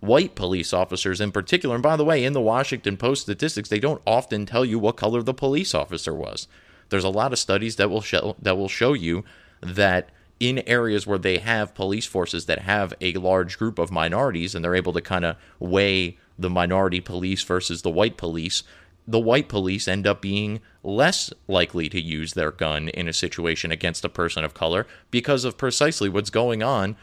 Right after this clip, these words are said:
with, uh, with Garrett Rolfe down in Atlanta right now. The guy was one hundred percent within his right to do everything that he did there.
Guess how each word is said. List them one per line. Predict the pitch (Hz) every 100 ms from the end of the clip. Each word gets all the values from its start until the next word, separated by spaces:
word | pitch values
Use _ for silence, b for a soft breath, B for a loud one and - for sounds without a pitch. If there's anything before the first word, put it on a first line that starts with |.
| B B
with, | 110 120
uh, | 117
with | 104 110
Garrett | 107 117 131 -
Rolfe | 160 104 -
down | - 90 92 95
in | 104 101
Atlanta | 101 - 143 175 82
right | 76 76 -
now. | 82
The | 104 101
guy | 104 110
was | 98 85
one | 98 123
hundred | 123 123 113
percent | 107 - 95
within | 80 85 101
his | 95 90 80
right | 101 95 98
to | -
do | 82 90 87
everything | 127 135 101 90
that | 87 -
he | 92
did | 78 82 80
there. | 82 110